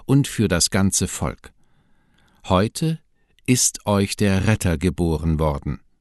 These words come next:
in der Stadt Davids, Christus, der Herr.“ Bei diesen Worten zogen Bilder von großer Herrlichkeit am inneren Auge der Hirten vorüber.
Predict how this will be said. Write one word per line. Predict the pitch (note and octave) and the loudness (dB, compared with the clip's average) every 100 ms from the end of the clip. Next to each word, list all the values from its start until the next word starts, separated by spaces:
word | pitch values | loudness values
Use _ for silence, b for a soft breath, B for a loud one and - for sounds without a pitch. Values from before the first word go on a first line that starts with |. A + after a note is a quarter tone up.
| _ B B B | _ B B B
in | A#2 A#2+ | 6 8
der | A#2+ | 6
Stadt | - C#3 B2 - | 2 0 -4 -4
Davids, | C3+ B2 D2 - - - - _ _ _ _ _ _ | -2 -2 -4 -6 -8 -10 -16 _ _ _ _ _ _
Christus, | - A#2+ - - B1+ - - - _ _ _ _ - | -4 -2 0 -2 -6 -8 -12 -16 _ _ _ _ -6
der | D2+ B1 | -4 -2
Herr.“ | G2 E2+ B1 - _ _ _ _ _ _ _ _ _ _ _ _ _ _ _ _ _ _ _ _ _ _ | -2 -2 -4 -14 _ _ _ _ _ _ _ _ _ _ _ _ _ _ _ _ _ _ _ _ _ _
Bei | G2+ | 2
diesen | F#2+ G#2 A2 G2+ | 4 4 6 6
Worten | F#2+ G2 A2 G2+ | 6 4 4 4
zogen | - G#2 F#2 G2 F2 | 4 2 2 4 4
Bilder | F#2+ F2+ F2+ F2+ | 2 2 2 0
von | G#2+ G2 | 0 0
großer | D#2+ F2 E2 F#2+ | 0 -2 -2 -2
Herrlichkeit | E2 G2+ A2+ A2 - - F2 D2 - | -2 -2 -2 -4 -4 -4 -2 -2 -4
am | D2 E2 | -4 -2
inneren | F2+ F2 D#2+ D#2 | 0 0 0 -2
Auge | D2+ D2+ D2 D2 | -2 -4 -2 -2
der | D2+ C#2 | -2 0
Hirten | E2+ - D#2 | -2 -2 -4
vorüber. | - D#2+ D2+ C#2+ C#2+ | -4 -4 -4 -4 -6